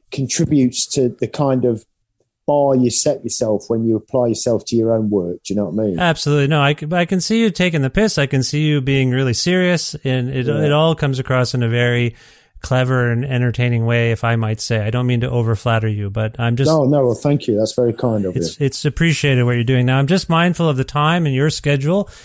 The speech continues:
Speaker 2: so
Speaker 1: Yes.
Speaker 2: I, I know you have to go. Um, very,
Speaker 1: Uh-huh.
Speaker 2: very quickly, uh,
Speaker 1: Mm-hmm.
Speaker 2: can you,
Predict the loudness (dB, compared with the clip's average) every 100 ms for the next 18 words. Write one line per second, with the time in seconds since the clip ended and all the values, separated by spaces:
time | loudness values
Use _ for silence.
0 | -20 -6 0 2 2 2 4 4 4 2
1 | 0 0 2 2 2 2 0 -2 2 2
2 | 2 0 -2 -2 0 -2 -4 -10 -4 0
3 | 2 2 -2 -2 2 2 2 -2 0 2
4 | 2 0 -8 -16 -12 0 2 4 4 2
5 | 2 2